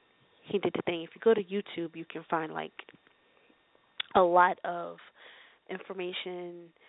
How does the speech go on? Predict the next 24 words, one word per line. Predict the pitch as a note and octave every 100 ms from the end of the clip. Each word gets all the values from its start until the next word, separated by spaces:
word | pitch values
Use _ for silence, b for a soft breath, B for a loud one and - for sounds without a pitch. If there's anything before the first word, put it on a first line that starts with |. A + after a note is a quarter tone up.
| b b _ _ -
videos | A#3 A#3+ A3 G#3 G3+
of | G3+
him. | - G3 F#3+
He's | G3+ G#3 -
no | F#3+
longer | G3 F#3 F3+ F3+ - - -
here | G3+
in | F3
the | E3+ -
physical. | C#4 - - - E3+ E3+ - B B B B
He's | G#3+ G3+ -
here | G#3+
in | G#3 F3+ F3+
spirit. | - F#3+ F3+ E3+ -
And | F#3 F3+ F3 -
that | G#3 G#3+ -
particular | A#3 A3+ - G3+ G3+
day | F#3 F3+ F#3+
when | F3
I | F3 -
came | F3+ F3+
up | F3
with | F3+ - -
the, | E3+